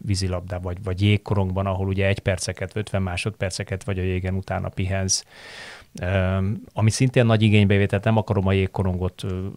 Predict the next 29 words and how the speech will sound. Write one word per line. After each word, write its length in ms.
lehúzni, 460
mert 220
két-három-négy 760
kilókat 400
fogynak 400
egy-egy, 300
egy 160
meccs 300
alatt, 220
tehát 180
brutális 500
igénybevétel, 680
de 140
mégis 360
más 280
az 80
intenzitás. 760
Kilencven 460
percen 360
keresztül 560
pörögni, 360
forogni, 360
irányt 280
változtatni, 580
ütközni, 420
esni, 280
kelni, 380
sprintelni, 800
ö, 480